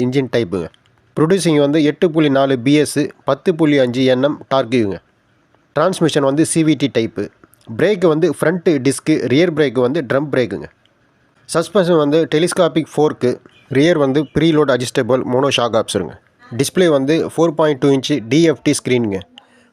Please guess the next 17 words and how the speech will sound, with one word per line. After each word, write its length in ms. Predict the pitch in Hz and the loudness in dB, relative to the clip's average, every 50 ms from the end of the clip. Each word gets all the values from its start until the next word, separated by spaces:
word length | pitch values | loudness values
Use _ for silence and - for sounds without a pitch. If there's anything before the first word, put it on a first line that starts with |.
| _ _ 120 | _ _ -2
Bluetooth 320 | 131 180 190 175 190 160 - - 147 | 0 2 2 2 0 0 -2 -4 -2
கனெக்டிவிட்டி 420 | 139 147 147 147 143 139 117 123 123 113 | -2 -2 0 0 0 0 0 0 0 0
இருக்கு. 220 | 110 92 110 117 - - - - _ _ _ _ _ _ _ | 0 -2 -4 -6 -6 -8 -14 -20 _ _ _ _ _ _ _
நேவிகேஷன், 580 | 139 165 180 180 165 160 147 127 - 151 147 135 - | -2 -2 -2 -2 0 0 -2 0 0 -4 -6 -6 -4
கால், 240 | - 139 156 165 139 | -2 -2 0 0 -2
எஸ் 180 | 127 131 - 160 | -4 -2 -2 -2
எம் 80 | 151 151 147 | 0 0 -2
எஸ் 100 | - 135 123 | -2 -4 -6
மெசேஜ், 320 | 117 117 135 135 131 117 - - - - _ _ _ _ _ _ - _ _ _ _ _ _ _ _ | -4 -2 -2 -4 -4 -6 -12 -20 -20 -20 _ _ _ _ _ _ -20 _ _ _ _ _ _ _ _
சைட் 280 | - - 156 180 - - | -4 -2 -2 -2 0 0
ஸ்டாண்ட் 180 | 175 165 151 131 139 | 0 0 0 0 -2
கட் 140 | 131 - - | -2 0 -2
ஆஃப் 140 | 160 147 - | -2 0 0
இருக்கு. 340 | 135 120 110 92 123 135 - - | 0 0 0 -2 -4 -4 -4 -4
யூ 240 | 135 147 180 185 180 | -2 2 4 4 4
எஸ் 160 | 160 - - | 2 0 -2
பி 120 | - 151 | -2 -2